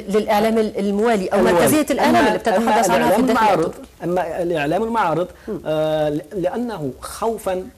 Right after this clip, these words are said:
Speaker 2: خوفا من وصمة الانقلاب، خوفا من وصمة الانقلاب من قبل أردوغان، آه، رأينا أنه كذلك، آه، يعني أخذ صفه عند، عند الرئيس، آه، الرئيس أردوغان.
Speaker 1: نعم.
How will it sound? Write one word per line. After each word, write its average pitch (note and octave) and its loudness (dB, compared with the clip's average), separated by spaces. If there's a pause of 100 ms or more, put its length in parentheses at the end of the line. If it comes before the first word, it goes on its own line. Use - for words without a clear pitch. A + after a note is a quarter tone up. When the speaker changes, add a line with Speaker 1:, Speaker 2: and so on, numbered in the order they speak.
(320)
Speaker 2:
خوفا F#3+ -2
من E3 -6
وصمة F#3 -6 (240)
الانقلاب، E3+ -2 (580)
خوفا F3+ -2
من D#3+ -4
وصمة G3+ -4
الانقلاب F3 -2
من D#3+ -2
قبل F#3 -2
أردوغان، F3+ 0 (540)
آه، D3+ 2
رأينا F3+ -4
أنه F3 -8
كذلك، D#3+ -4 (480)
آه، D3 -6
يعني D3 -2
أخذ D#3+ -6
صفه F3+ -6 (100)
عند، E3+ -4 (340)
عند E3+ -4 (120)
الرئيس، F3 -6 (160)
آه، D#3 -4
الرئيس F3+ -4
أردوغان. C#3+ -2 (440)
Speaker 1:
نعم. F#3+ -2